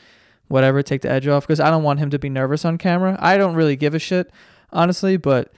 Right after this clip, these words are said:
you know, I, I talk to cameras like an idiot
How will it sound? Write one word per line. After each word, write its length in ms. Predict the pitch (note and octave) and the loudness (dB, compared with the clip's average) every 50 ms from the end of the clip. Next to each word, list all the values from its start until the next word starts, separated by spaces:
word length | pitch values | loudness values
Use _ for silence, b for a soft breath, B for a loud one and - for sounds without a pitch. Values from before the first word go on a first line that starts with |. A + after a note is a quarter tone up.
| _ _ _ _ _ _ _ _ _ _ _ | _ _ _ _ _ _ _ _ _ _ _
you 160 | - E3+ D3+ | -14 -12 -10
know, 80 | C3 G#2+ | -8 -6
I, 320 | G2 A2 C3 C3+ C3+ C3+ A2 - - - | -4 0 0 0 0 -2 -4 -8 -8 -4
I 200 | B2 C3+ C#3 C#3+ E3 - - | -2 -2 -2 -4 -8 -14 -8
talk 220 | - E3 D3 C#3 | -4 -4 -4 -4
to 100 | - C3+ | -4 -8
cameras 400 | - - D#3+ C#3 C#3 C#3 B2+ C3+ | -8 -4 -4 -4 -2 -4 -4 -4
like 160 | C#3 C3 B2+ | -4 -6 -4
an 60 | C3 C3+ | -4 -4
idiot 360 | C#3 C3+ C3+ C3 B2+ G2+ | -4 -4 -2 -4 -4 -6